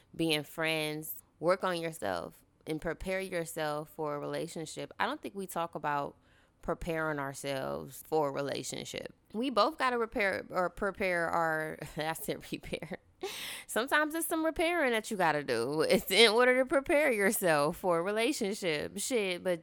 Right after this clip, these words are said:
like, you need to be knowing what you need to repair. What are you good at? What do, what do you bring to the table already? What do you want to bring to the table? I seen a, I'm trying not to get too sidetracked, but I seen a podcast where people was asking girls about what they bring to the table. And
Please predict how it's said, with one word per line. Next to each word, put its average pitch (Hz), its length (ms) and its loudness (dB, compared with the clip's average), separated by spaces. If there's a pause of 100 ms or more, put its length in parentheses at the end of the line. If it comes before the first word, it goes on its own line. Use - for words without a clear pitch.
(120)
like, 185 220 2
you 240 100 -4
need 254 300 -2
to 254 80 -4
be 233 300 -4 (340)
knowing 233 520 4
what 247 180 2
you 269 80 -2
need 254 120 0
to 247 100 -2
repair. 226 540 0
What 233 180 4
are 233 80 4
you 240 180 -4
good 226 280 2
at? 170 220 2
What 220 160 2
do, 220 80 -4
what 226 240 -2
do 247 80 -6
you 233 120 -6
bring 214 240 0
to 220 80 -6
the 208 60 -10
table 202 300 -4
already? 190 520 0 (380)
What 233 240 8
do 262 80 0
you 254 180 0
want 220 360 0
to 254 100 0
bring 220 320 0
to 233 140 -4
the 226 100 -2
table? 190 760 -4
I 240 140 -2
seen 247 300 -2
a, 190 280 2 (200)
I'm 202 180 0
trying 214 220 0
not 180 120 -8
to 180 40 -8
get 175 140 -8
too 196 140 -8
sidetracked, 175 600 -2
but 175 100 -2
I 185 60 -4
seen - 180 -4
a 175 60 -2
podcast 165 640 -2 (500)
where - 100 -4
people 180 280 -4
was 160 300 -2
asking 160 420 0
girls 147 320 -2
about 147 240 -2
what 139 140 -6
they 139 100 -4
bring 135 240 -10
to 139 120 -10
the 131 100 -12
table. 135 560 -6
And 85 120 -6